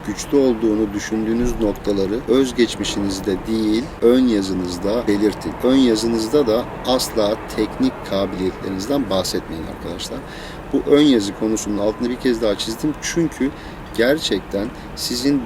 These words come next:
beş dakika, on dakika, iki saat, on gün verdiğiniz bu ekstra emek size geceyle gündüz kadar fark yaratacak. Göreceksiniz. Ön yazınızı mutlaka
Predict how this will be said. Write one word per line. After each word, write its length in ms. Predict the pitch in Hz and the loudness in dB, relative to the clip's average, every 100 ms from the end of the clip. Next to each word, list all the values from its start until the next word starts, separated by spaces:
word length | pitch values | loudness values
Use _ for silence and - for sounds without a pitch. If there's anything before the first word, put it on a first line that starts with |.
| 120 | 4
beş 280 | 147 - | 4 4
dakika, 540 | 120 104 104 - 98 92 - | -2 0 -4 -2 -4 -4 -2
on 260 | 131 139 123 | 0 2 2
dakika, 520 | 113 104 92 - 98 - | 0 -2 -6 -8 -8 -8
iki 180 | - - | -8 -6
saat, 340 | - 107 92 - - - | 0 2 0 -2 -8 0
on 220 | 127 143 | 4 4
gün 180 | 113 110 113 101 | 4 0 -2 2
verdiğiniz 760 | 113 123 123 120 107 120 - - - - 107 | 4 4 4 0 0 -2 -6 -10 -14 -12 -4
bu 160 | 131 160 - | 4 4 4
ekstra 480 | 135 165 - 131 110 | 0 2 -2 0 0
emek 420 | - 131 123 120 120 | 2 2 4 2 -2
size 320 | - 117 135 | -4 2 2
geceyle 540 | 123 110 104 139 147 | 4 2 4 2 2
gündüz 420 | 117 117 131 143 | 0 0 0 -2
kadar 220 | - 110 117 | 0 0 0
fark 360 | - 98 87 | -2 -4 -2
yaratacak. 540 | 82 80 80 85 85 - | -6 -6 -6 -8 -6 0
Göreceksiniz. 800 | 107 117 131 127 - 85 - - - - - - - - | 2 2 0 0 -4 -6 -8 -12 -14 -14 -14 -16 -16 -4
Ön 180 | 123 135 | 0 4
yazınızı 560 | 143 117 98 101 92 104 | 4 2 0 -4 -4 -2
mutlaka 640 | 120 147 113 104 - 107 | 0 0 0 -2 -2 -6